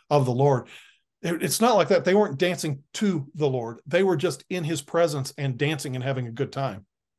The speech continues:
in the midst of the worship. Very big distinction. And and so my angel was standing there. He, he wasn't taking part. He was standing there down, uh, like, a, by row one on the side, and he was watching his, his buddies.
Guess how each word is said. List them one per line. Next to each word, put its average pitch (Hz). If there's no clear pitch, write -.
in 143
the 127
midst 127
of 110
the 107
worship. 131
Very 151
big 139
distinction. -
And 147
and 156
so 156
my 160
angel 202
was 156
standing 196
there. 147
He, 151
he 151
wasn't 160
taking 139
part. 147
He 156
was 143
standing 160
there 143
down, 139
uh, 139
like, 131
a, 110
by 127
row 131
one 131
on 139
the 117
side, 220
and 139
he 180
was 139
watching 147
his, 127
his 131
buddies. 143